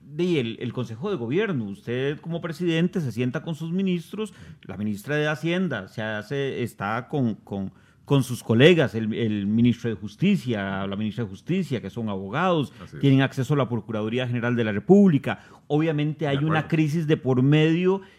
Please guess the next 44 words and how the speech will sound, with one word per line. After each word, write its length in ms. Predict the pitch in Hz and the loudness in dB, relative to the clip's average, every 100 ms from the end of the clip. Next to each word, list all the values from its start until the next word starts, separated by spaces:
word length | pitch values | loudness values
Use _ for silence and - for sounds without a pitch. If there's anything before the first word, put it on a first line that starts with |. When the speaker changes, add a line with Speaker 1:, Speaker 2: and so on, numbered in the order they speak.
| _ _ | _ _
Speaker 1:
que 240 | - 160 117 | 2 2 2
lleva 400 | 131 175 185 180 | 0 2 0 -2
a 80 | 143 | -4
que 100 | 139 | -6
la 80 | |
ministra 500 | 147 165 156 151 208 180 | -6 -4 -4 -4 -2 0
le 120 | 131 | 0
diga 240 | 123 127 | 0 -2
al 80 | 156 | -6
presidente, 680 | 165 156 165 160 165 202 190 | -6 -2 0 0 0 -4 -2
"Algo 200 | 123 123 | -4 -4
tenemos 280 | 165 143 170 | -4 -4 -6
que 60 | 104 | -10
hacer". 260 | 156 180 | -6 -6
Entonces, 360 | 104 - 95 107 67 | -8 -10 -10 -10 -10
Speaker 2:
Así 80 | |
es. 80 | - | -14
Speaker 1:
ah, 240 | 87 - _ _ _ _ | -14 -14 _ _ _ _
sí, 180 | 139 - _ _ 120 - - | -8 -8 _ _ -20 -20 -2
corresponsables 920 | 151 135 135 139 123 135 135 175 214 | 0 0 0 0 0 0 0 0 -2
son 420 | - - 143 143 | -4 -2 0 0
todos 420 | - 202 156 110 - | 2 2 2 -2 0
Speaker 2:
To-, 80 | |
Speaker 1:
en 100 | 110 | 0
el, 40 | 110 | 0
en 40 | |
el 60 | 113 | 0
Speaker 2:
totalmente 320 | 107 - 107 | 0 0 -2
de 60 | 117 | 0
Speaker 1:
Consejo 120 | 127 | 0
de 180 | 123 123 | 0 0
Speaker 2:
acuerdo, 100 | 131 | 0
Speaker 1:
Gobierno. 300 | 110 123 117 98 | 0 0 0 -4
Speaker 2:
totalmente 380 | - 95 104 113 | -4 -4 -4 -6
de 40 | |
acuerdo, 300 | 101 101 90 | -6 -6 -6
no, 180 | 80 82 | -6 -8
no 220 | 78 82 82 | -8 -10 -10
se 140 | 101 | -8
lo, 320 | 98 80 71 - | -8 -8 -10 -12
no 140 | 87 | -10
se 100 | 101 | -8
lo 120 | 104 | -8
disputo. 440 | 82 - 98 78 | -10 -10 -12 -14